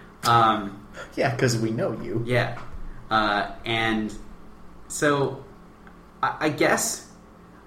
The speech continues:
Speaker 1: I'm not so sorry for not looking at the message. I do theoretically think it is a little early to start planning this, but I, as someone who values responsibility and accountability, I know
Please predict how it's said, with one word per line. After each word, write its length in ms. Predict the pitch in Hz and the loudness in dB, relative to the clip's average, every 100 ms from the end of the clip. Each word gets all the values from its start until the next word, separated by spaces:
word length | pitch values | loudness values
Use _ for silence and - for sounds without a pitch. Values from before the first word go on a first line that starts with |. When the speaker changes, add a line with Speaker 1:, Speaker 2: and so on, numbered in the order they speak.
| - | 2
Speaker 1:
I'm 140 | 165 | 6
not 160 | 202 220 | 6 6
so 100 | 220 | 2
sorry 260 | 202 156 | 4 2
for 200 | 151 131 | 4 2
not 340 | 110 107 104 101 | 4 4 2 2
looking 260 | 101 98 | -4 -4
at 80 | 92 | -6
the 60 | 92 | -6
message. 380 | 85 - - - | -6 -6 -8 -4
I 60 | 123 | -2
do 680 | 120 135 170 147 135 127 - | 2 6 10 10 8 2 -4
theoretically 500 | 131 120 117 110 107 - | 2 4 4 2 -4 -4
think 220 | - 107 107 | -2 0 0
it 100 | 101 | -2
is 140 | 101 | -4
a 40 | |
little 340 | 95 101 98 90 87 | -6 -4 -4 -6 -8
early 260 | 90 82 | -8 -8
to 100 | - - | -10 -10
start 300 | - 76 - | -8 -10 -8
planning 320 | 95 98 104 | -6 -4 -4
this, 360 | 113 120 - - - - - - | -2 -4 -6 -12 -18 -20 -16 0
but 400 | 123 113 110 - - - - - - | 4 4 2 -6 -14 -18 -18 -18 0
I, 460 | 110 113 117 113 110 | 6 6 6 0 -4
as 160 | 120 117 | -2 0
someone 400 | 151 175 170 147 | 4 6 6 6
who 200 | 147 131 | 6 4
values 720 | - 101 110 110 107 107 - | 4 2 2 2 0 0 -2
responsibility 920 | 104 - 110 107 - 98 101 101 101 - | -8 -6 -2 -2 -2 -4 -4 -2 -4 -6
and 80 | 90 | -10
accountability, 880 | - 95 95 87 92 98 110 113 - - - - - - - | -6 -4 -4 -4 -6 -4 -4 -4 -8 -16 -20 -20 -20 -8 4
I 260 | 123 156 | 8 8
know 640 | 147 120 117 113 123 131 | 8 8 6 4 2 2